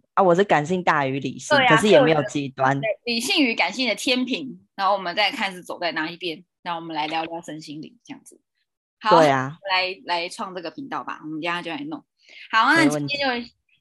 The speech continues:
Speaker 2: 就是，哎，你刚才有在说，呃，很打断你。
Speaker 1: 没有，我说没问题，我说没问题，
Speaker 2: 好。
Speaker 1: 我们可以一起来创这个频道。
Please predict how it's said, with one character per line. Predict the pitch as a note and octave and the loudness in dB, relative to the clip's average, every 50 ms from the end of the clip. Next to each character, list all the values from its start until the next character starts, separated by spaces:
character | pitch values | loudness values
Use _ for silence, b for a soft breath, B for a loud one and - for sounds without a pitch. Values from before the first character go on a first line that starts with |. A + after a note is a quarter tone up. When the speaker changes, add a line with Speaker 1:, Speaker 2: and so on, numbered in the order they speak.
| _ _ | _ _
Speaker 2:
就 | - G3+ | -12 -12
是， | G3+ G#3 G#3 F#3+ F#3+ - | -8 -6 -6 -6 -4 -4
哎， | - B3 B3 _ | -6 -6 -6 _
你 | - F#3+ | -8 -4
刚 | A3 | -4
才 | A3+ G#3+ | -2 0
有 | F#3 | -2
在 | F#3+ | -2
说， | F#3+ - - F#3 E3+ E3+ F3 E3+ _ _ _ _ | -4 -6 -8 -6 -6 -6 -6 -10 _ _ _ _
呃， | - F3+ F#3+ F#3+ F#3 | -12 -12 -12 -10 -12
很 | - F#3+ - _ - - _ - | -14 -14 -14 _ -20 -18 _ -6
打 | F3 D3+ | -6 -2
断 | E3 G3+ | 2 6
你。 | F#3+ | 6
Speaker 1:
没 | |
有， | F3+ | 6
我 | F3+ | 8
说 | F3 A#3 A3 | 8 6 6
没 | G#3+ G3 F3+ | 6 8 8
问 | F3 G3 G#3 G3+ | 8 8 8 6
题， | F#3+ - - C#3+ C3 - _ _ | 4 2 0 -2 -2 -4 _ _
我 | - D#3 | -6 -4
说 | D#3 A3 | 0 0
没 | A3 A3 F#3 E3+ | 2 2 2 0
问 | F#3 G3 F#3+ | 0 -2 -2
题， | F#3 - - A#2 - - | -6 -10 -16 -16 -16 -14
Speaker 2:
好。 | - - D#3+ | -10 -6 -2
Speaker 1:
我 | |
们 | D#3 D#3+ D#3+ | 0 0 0
可 | D#3+ - G#3 G3 F#3+ | 0 0 2 4 4
以 | E3 | 4
一 | - - | 4 4
起 | F#3+ - - D#3 | 0 -2 0 -2
来 | B2+ C3 C#3 | -2 -2 -2
创 | - - D#3+ D#3 | -4 -6 -8 -6
这 | D3+ D3+ | -4 -4
个 | D3 | -4
频 | C#3+ - - - - B2 | -6 -6 -12 -10 -10 -6
道。 | B2 A#2+ B2 C3+ D3 | -4 -4 -4 -4 -6